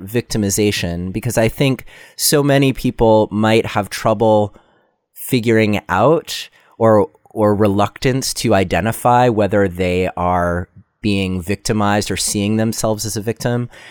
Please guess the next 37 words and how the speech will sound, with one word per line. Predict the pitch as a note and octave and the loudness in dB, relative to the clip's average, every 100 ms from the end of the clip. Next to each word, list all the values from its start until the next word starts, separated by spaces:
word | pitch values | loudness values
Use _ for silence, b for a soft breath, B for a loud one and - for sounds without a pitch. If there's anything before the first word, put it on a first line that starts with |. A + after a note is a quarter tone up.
| B | B
I, | B F#2 | B -2
I'm, | G#2 G2+ F#2+ - | 0 0 -2 -4
I'm | G2+ | -4
thinking | - A2 G2+ F#2+ | -2 -2 -2 -2
of | F#2 | -4
someone | - - G#2+ G2+ | -4 -2 0 0
I | F#2+ F2+ F2+ - B B F#2+ | 0 -2 -4 -8 B B -2
worked | G#2 - | -2 0
with | A#2 G#2 | 0 2
in | A2 | 2
particular | A#2 - A2 G#2+ G2 F#2+ | 0 -2 -4 -2 0 0
who's | F#2+ F#2+ F2+ | -2 -2 -2
like, | F#2 F2+ - | -2 -4 -4
"I | F2 G#2+ | -2 0
don't, | C#3 B2 - | 0 -2 -6
I | - G#2 | -6 -4
don't | C3+ | -4
think | A#2+ | -2
I'm | G2+ F#2 | -2 -2
a | |
victim. | F2 F2+ G2 E2+ | -4 -6 -6 -4
I | F2 | -6
just | F#2 - | -6 -6
think | F#2+ - | -6 -6
other | F#2 F#2+ F2+ | -4 -4 -4
people | - F#2+ F#2+ E2+ E2 | -6 -4 -2 -2 -4
are | E2+ E2+ | -4 -6
to | - | -6
blame | F2 F#2 A#2+ E2+ | -2 0 0 -2
for | E2 F2+ | -4 -4
everything | E2+ F2 F2+ F#2+ E2 | -4 -4 -6 -8 -6
that's | E2 - - | -4 -4 -2
<laughs> | - | 0
wrong | C#3 - D3+ | -2 0 -2
with | - - - | -2 -8 -6
me." | F2+ - B B B B F3 | -8 -10 B B B B -10
So | - - B2 A#2 A#2 - | -6 2 4 6 6 4